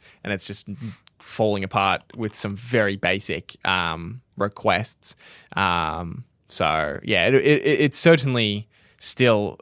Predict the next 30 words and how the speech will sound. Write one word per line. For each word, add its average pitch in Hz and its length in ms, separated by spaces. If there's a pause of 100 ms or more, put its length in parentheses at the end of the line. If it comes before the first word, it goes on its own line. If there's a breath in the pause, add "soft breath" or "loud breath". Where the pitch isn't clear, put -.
very, 107 520
uh, 92 260
early 95 300
stage. - 520
It's, - 220
um, 87 440 (180)
some 143 280
questions 147 440
you'll 131 120
be 120 80
blown 113 260
away 110 160
by 107 160
the 107 100
answers, 127 320
and 107 80
others, 101 300
it, - 220
like, 101 220 (200 loud breath)
someone 147 380
was 117 120
looking 113 280
up, 98 220
um, 98 240
on, 101 200
on 98 140
Twitter, 107 240
was 101 160
looking 110 200
up 92 140